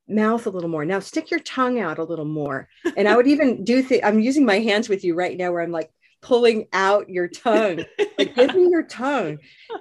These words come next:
Speaker 1: And I found one day this student was sitting with me. It was the word measure, measure. And they were saying, "May, may,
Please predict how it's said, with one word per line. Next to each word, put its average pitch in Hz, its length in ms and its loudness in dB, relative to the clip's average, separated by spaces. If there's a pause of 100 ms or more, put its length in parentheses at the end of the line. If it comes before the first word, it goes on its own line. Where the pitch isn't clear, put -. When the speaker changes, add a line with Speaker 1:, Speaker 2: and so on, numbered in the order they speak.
Speaker 1:
And 233 160 -2
I 226 120 0
found 254 500 -8 (320)
one 254 300 2
day 208 380 0
this 180 260 -10
student 214 320 -8
was - 180 -10
sitting 190 180 -2
with 175 220 -6
me. 165 140 -4
It - 80 -6
was 175 140 -6
the 185 160 0
word 185 180 -2
measure, 170 680 -4 (520)
measure. 170 640 -2 (340)
And 190 140 2
they 185 60 4
were 180 140 2
saying, 170 200 2
"May, 190 260 0
may, 202 380 0